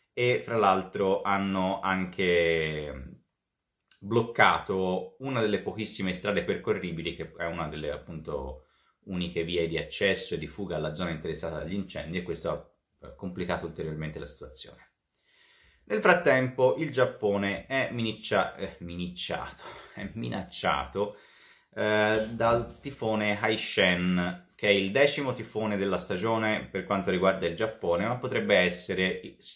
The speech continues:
eh, sicuramente sarà il più forte della stagione e potrebbe essere addirittura uno dei più forti mai registrati nella storia del paese. Eh,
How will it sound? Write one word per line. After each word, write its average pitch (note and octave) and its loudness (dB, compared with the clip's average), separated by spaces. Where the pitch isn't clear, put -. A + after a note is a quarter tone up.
eh, - -6
sicuramente A2 0
sarà G2+ 2
il G2 2
più F#2+ -6
forte - -2
della F2 -2
stagione E2+ -2
e D#3+ -2
potrebbe B2+ 6
essere A#2+ 4
addirittura G#2+ 0
uno C3+ 0
dei A2 4
più A2+ -4
forti G2 0
mai B2 2
registrati G2 0
nella F2+ 0
storia F2 0
del E2 -2
paese. D#2 0
Eh, F#2 4